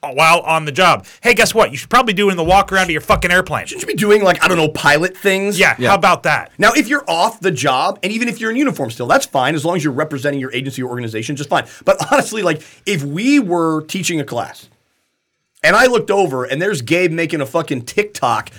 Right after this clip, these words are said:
Speaker 2: while, like, we're supposed to be watching the line, I would walk over and be like, "If you ever do that again,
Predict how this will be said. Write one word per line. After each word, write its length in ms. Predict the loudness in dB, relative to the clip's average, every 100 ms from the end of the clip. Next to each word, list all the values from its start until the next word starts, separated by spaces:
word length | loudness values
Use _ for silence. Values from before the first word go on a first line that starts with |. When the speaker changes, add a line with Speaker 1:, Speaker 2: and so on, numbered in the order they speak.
| -20 -18 2
Speaker 2:
while, 200 | 4 4
like, 180 | 2
we're 60 | -2
supposed 400 | -4 -2 -2 0
to 60 | -4
be 80 |
watching 380 | -2 0 0 -2
the 80 | -4
line, 400 | -2 -2 -2 -4 _ -20 _
I 80 | 2
would 100 | 4
walk 180 | 2 4
over 120 | 2
and 100 | 2
be 100 | 4
like, 260 | 4 2 -8 _ _ _ _
"If 100 | -10
you 120 | -2
ever 100 | -2
do 140 | -2 0
that 140 | -2
again, 360 | -2 -6 -8